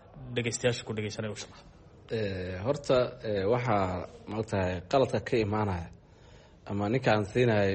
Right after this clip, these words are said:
Speaker 2: inuu maanta awood u yeesho inuu doorasho qabsado. Eh, marka hore waxaa la sameeyey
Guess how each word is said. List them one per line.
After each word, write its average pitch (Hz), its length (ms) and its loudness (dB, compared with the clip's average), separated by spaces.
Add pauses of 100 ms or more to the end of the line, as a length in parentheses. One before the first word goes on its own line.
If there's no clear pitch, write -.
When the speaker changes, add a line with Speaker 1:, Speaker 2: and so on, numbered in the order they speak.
(120)
Speaker 2:
inuu 110 200 0
maanta 104 360 -2
awood 127 300 4
u 135 100 0
yeesho 101 320 2
inuu 104 180 -4
doorasho 107 320 -2
qabsado. 101 340 -6 (680)
Eh, 92 340 -2
marka 123 320 -2
hore 104 280 2
waxaa 101 240 0
la 95 80 0
sameeyey 92 540 -2